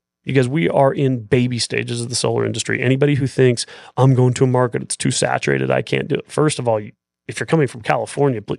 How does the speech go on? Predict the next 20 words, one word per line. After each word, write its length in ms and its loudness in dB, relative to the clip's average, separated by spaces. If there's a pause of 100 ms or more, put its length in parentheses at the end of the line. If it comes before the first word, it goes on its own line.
(120)
get 140 0
out 160 0
of 60 0
here. 140 -4
Like, 200 -4
that's 280 0
the 80 -6
most 220 0
saturated 460 0
market 220 -2
in 80 -6
the 40 -6
country, 300 -2
has 140 -2
been 100 -4
for 120 -6
a 40 -2
long 160 -6
time, 220 -10 (400)
right? 240 0